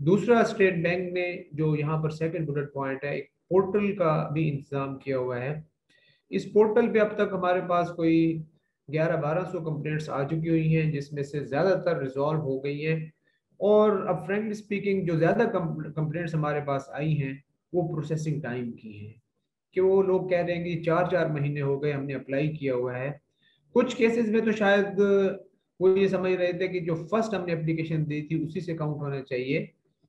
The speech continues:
but of course हमारा जो time period है वो तो completion of documentation से गिना जाएगा जो thirty days का है। But anyway फिर भी जो चार चार महीने लग गए, पाँच पाँच महीने,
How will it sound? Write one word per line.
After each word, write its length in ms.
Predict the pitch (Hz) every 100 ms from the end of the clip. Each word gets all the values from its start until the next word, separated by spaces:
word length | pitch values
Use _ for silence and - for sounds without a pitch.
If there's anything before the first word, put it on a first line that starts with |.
| - 165
but 100 | 180
of 100 | 180
course 340 | 208 208 208
हमारा 240 | 180 190
जो 120 | 190 175
time 300 | 175 170 160
period 320 | 165 170 160
है 360 | 156 156 156 _ _ -
वो 100 | 156
तो 140 | 165 165
completion 580 | 160 151 160 165 151
of 100 | 135 135
documentation 560 | 135 139 135 147 147
से 360 | - 139 156 151 _ _ _ 139
गिना 240 | 143 147
जाएगा 380 | 143 135 135 135
जो 140 | 135
thirty 320 | 131 135 139 139
days 300 | 131 123 -
का 140 | 131
है। 380 | 123 143 156 156 _ _ -
But 80 | -
anyway 540 | 175 226 240 220 208 208
फिर 140 | 214
भी 200 | 208 220
जो 500 | 202 190 180 151 - - -
चार 220 | 175 196 196
चार 180 | 175
महीने 260 | 170 165 160
लग 240 | 151 151
गए, 120 | 160 151
पाँच 320 | 156 202 202
पाँच 180 | 180 175 160
महीने, 500 | 156 151 156 160